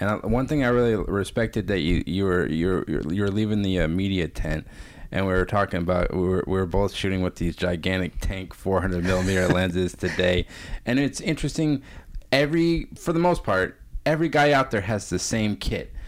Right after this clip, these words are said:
Speaker 1: They got their four hundred, they got their seventy, two hundred, then they got this belt with, like, a twenty-four to seventy or
Speaker 2: Yeah,
Speaker 1: something.
Speaker 2: yeah.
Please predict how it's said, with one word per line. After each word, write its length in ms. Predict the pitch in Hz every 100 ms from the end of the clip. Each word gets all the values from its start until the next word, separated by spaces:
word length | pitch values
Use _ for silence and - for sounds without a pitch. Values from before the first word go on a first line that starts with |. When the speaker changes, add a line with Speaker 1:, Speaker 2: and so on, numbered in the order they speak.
| - -
Speaker 1:
They 140 | 95
got 220 | 92 82 -
their 120 | 82
four 340 | - 107 104
hundred, 420 | 107 107 117 123 120
they 100 | 87
got 200 | 73 -
their 120 | 73
seventy, 440 | - 98 90 101
two 260 | 87 - 107
hundred, 340 | 113 113 120
then 120 | 90
they 80 | 85
got 180 | 80 80
this 200 | 71 -
belt 420 | 90 82 101 107
with, 180 | 101 -
like, 140 | 87
a 40 | 101
twenty-four 560 | - 104 98 98 107
to 80 | 98
seventy 400 | - 117 110 87
or 100 | 85
Speaker 2:
Yeah, 100 | 85
Speaker 1:
something. 340 | 82 82 85
Speaker 2:
yeah. 100 | 82